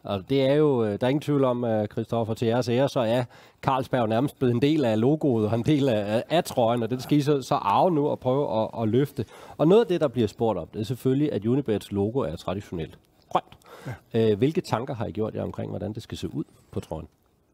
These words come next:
Speaker 2: Jeg vil sige, for det første, så er det jo et, et, et stort ansvar at skal løfte, øh, fordi at der netop har været så mange år, øh, med Carlsberg på trøjen, og det ser jo fantastisk ud. Øh, men dernæst kan man sige for os,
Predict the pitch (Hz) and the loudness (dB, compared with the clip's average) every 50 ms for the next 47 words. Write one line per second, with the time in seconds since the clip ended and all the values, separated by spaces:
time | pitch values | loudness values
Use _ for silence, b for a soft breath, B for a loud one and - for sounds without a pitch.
0 | _ _ _ - 180 - 160 156 - 165 156 - - 180 180 165 - 202 180 - | _ _ _ -8 -8 -6 -6 -6 -6 -6 -6 -4 -4 -4 -4 -2 -4 -6 -4 -4
1 | 175 165 170 170 165 156 143 - 196 202 - - 220 196 - - - - - 208 | -2 -2 0 0 -2 -2 -6 -6 -10 -12 -12 -12 -14 -16 -16 -18 -8 -4 -2 -2
2 | 202 196 175 156 165 - - - 175 170 175 - 226 - - 170 139 143 151 - | -2 0 -2 -2 -2 -2 -2 -2 -2 -2 -4 -8 -10 -4 -4 -2 -2 -2 -4 -4
3 | - - 170 143 - - 226 190 165 151 151 143 139 - 156 - - 175 180 190 | -4 -6 -6 -6 -8 -8 -4 -2 0 2 2 0 -2 -4 -6 -6 -4 -6 -6 -4
4 | 190 165 - 160 151 147 151 165 160 139 147 147 139 139 147 143 - 185 165 143 | -6 -4 -2 -2 -2 0 0 0 0 -2 -2 -2 -2 -4 -4 -2 -4 -4 -2 -2
5 | 139 147 160 151 139 80 - B B B B B B B B - 160 147 143 135 | -4 -2 -4 -4 -4 -6 -10 B B B B B B B B -4 -2 0 0 0
6 | 135 139 143 - - 139 165 175 - - 160 - 82 - - - - - 135 131 | 0 -2 -2 -2 -2 -2 -2 -4 -6 -6 -6 -6 -6 -8 -10 -14 -10 -4 -4 -2
7 | 135 143 147 135 - 156 139 - - 156 143 - - 147 - - - - - - | -2 -2 -4 -2 -2 -2 -2 0 0 -2 -2 -2 -4 -8 -4 -2 -4 -4 -4 -8
8 | 156 - - 139 - B B B B B B B B B 175 160 143 135 131 131 | -10 -8 -8 -8 -8 B B B B B B B B B -2 0 0 2 0 -2
9 | 123 131 135 - b b b b b - 151 - - 190 226 208 175 175 - - | -4 -6 -12 -14 b b b b b -4 -2 0 2 2 2 2 0 0 0 0
10 | 175 156 - 170 165 - 170 151 151 180 170 - | -2 0 0 -2 -2 -2 0 0 0 -2 -4 -6